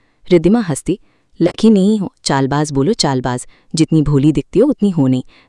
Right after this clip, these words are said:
ना तुम ना ही तुम्हारी बहन आरवी।" तभी विनीत ने अपना हाथ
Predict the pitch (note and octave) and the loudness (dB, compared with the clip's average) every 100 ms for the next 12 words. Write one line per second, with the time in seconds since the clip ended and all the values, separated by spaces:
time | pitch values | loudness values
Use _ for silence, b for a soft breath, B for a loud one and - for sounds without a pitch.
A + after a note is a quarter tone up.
0 | E3 D3+ - G3 B3 D#3 E3 D#3 D3+ D3 | -2 0 2 2 2 2 0 0 -2 -2
1 | C#3+ D#3+ G3 C#3 C3+ - _ _ _ - | 0 -2 -2 -6 -8 -12 _ _ _ -2
2 | A3 B3+ G3+ E3 F#3 G3+ - F3 D3+ | 2 2 2 0 0 -2 -2 -4 -4